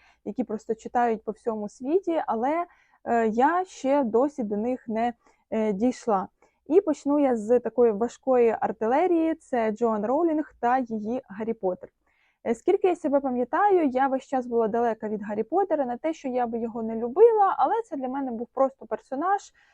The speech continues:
просто, просто Гаррі Поттер. Я пам'ятаю весь час, коли він йшов по Новому каналу, я потрапляла на одну і ту саму частину, якщо я не помиляюся, це була перша частина. Десь, е, роки півтору-, півтора тому,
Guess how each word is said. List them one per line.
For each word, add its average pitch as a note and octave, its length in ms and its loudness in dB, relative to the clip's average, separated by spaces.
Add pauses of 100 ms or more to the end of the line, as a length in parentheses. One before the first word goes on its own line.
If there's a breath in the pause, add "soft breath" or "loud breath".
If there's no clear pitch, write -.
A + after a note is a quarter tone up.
(200 soft breath)
просто, D4+ 560 4
просто F#4 340 0
Гаррі B3+ 180 0
Поттер. - 380 -2
Я B3 120 0
пам'ятаю B3 420 -2
весь A3+ 160 -4
час, B3 200 -4
коли A#3 240 -2
він G#3+ 140 -4
йшов A3+ 240 -8
по - 140 -12
Новому A3 340 -6
каналу, D#4 440 -2
я A#3 160 0
потрапляла A3 540 -6
на G#3+ 180 -4 (340 soft breath)
одну C4 240 2
і A#3+ 40 0
ту A#3 100 -6
саму A#3+ 300 -2
частину, E4 460 -4
якщо B3 260 -2
я A3+ 60 -4
не A3 80 -6
помиляюся, A3 420 -6
це A3+ 140 -6
була G#3+ 220 -2
перша E4+ 360 -2
частина. C#4+ 540 -2 (400 soft breath)
Десь, C#4+ 420 2
е, A#3+ 260 2
роки C4+ 240 2
півтору-, B3+ 480 -2 (160)
півтора A#3 400 0
тому, C4 440 0